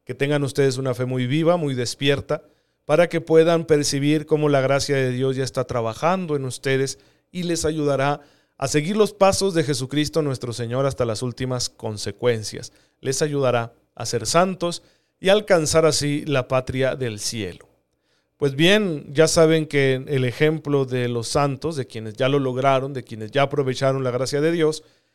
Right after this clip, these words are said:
siempre nos sirve para poder inspirarnos y decir, "Bueno, si ellos pudieron, ¿por qué yo no?". Y el día de hoy, veintitrés de abril, la iglesia celebra a San Jorge.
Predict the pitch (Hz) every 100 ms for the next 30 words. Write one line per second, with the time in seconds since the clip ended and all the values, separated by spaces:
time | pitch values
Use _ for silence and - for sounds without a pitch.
0 | _ - 170 170 180 175 165 156 143 127
1 | - 220 190 143 165 208 _ _ _ _
2 | 147 156 170 175 175 - 147 135 147 151
3 | 156 156 165 139 - 131 131 147 147 147
4 | 135 127 123 - 143 143 135 135 127 -
5 | 127 131 - 123 117 123 120 113 104 -
6 | 110 107 92 92 _ _ _ _ _ _
7 | 139 139 226 247 208 165 151 175 - 127
8 | 123 127 160 170 170 143 135 131 127 156
9 | 160 160 165 165 _ _ - 135 123 135
10 | 139 139 139 - 135 135 135 120 110 110
11 | - 170 175 - 113 -